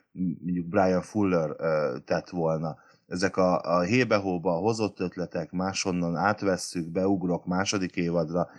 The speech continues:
okozhat meglepetést, és egyébként pozitívumot is, de én, én szeretném, ha, ha az ember a saját, vagy a, a producer a saját sorozatát gondozná, és végigvinné, és, és ő,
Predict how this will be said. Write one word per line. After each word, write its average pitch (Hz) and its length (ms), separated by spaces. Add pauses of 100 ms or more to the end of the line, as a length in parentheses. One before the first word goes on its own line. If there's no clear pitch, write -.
(360)
okozhat 131 640
meglepetést, 110 760
és 98 200
egyébként 98 600
pozitívumot 107 800
is, 98 140
de 98 140
én, 95 180
én 98 420 (320)
szeretném, 87 540
ha, 87 240 (300)
ha 95 80
az 90 120
ember 92 320
a 82 120
saját, 87 460
vagy 82 180
a, 85 200
a 82 240
producer 95 480
a 87 40
saját 85 400
sorozatát 95 720 (220)
gondozná, 90 920
és 82 160
végigvinné, 92 840
és, - 300
és - 280
ő, 85 260